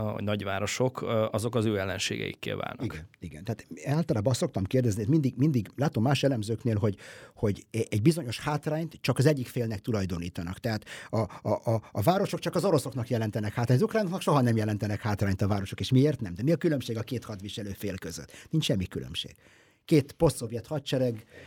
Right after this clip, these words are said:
Speaker 2: posztszovjet katonai kultúrával harcolnak, nyugat, kis nyugati felszerelés nem hozzá.
Speaker 1: Ezt akartam, hogy felszereltségben, meg, ö, felkészültségben, tudásban van-e különbség?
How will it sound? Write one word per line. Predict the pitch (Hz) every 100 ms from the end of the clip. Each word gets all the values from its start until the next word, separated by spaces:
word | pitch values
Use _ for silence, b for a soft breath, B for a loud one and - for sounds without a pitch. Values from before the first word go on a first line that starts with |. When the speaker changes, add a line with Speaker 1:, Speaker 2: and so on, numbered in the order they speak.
| B B -
Speaker 2:
posztszovjet | 143 - 113 113 -
katonai | 131 131 113 101 98
kultúrával | - 127 117 107 101 104
harcolnak, | 135 143 - 135 127 117 - 170 170
nyugat, | 139 117
kis | - 120
nyugati | 139 123 117
felszerelés | - 120 110 113 104 98
nem | 113
hozzá. | 104 98
Speaker 1:
Ezt | 101
akartam, | 120 123 117
hogy | 101
felszereltségben, | 117 110 - 123 120 - 123 127 123 120 -
meg, | 113 107 104 104 104 104
ö, | 104 101 101 B B B B B B B B _ _ _ _
felkészültségben, | - 127 107 - - - - - - 50
tudásban | - 127 90 87 - 101
van-e | 123 110
különbség? | - - 62 - - -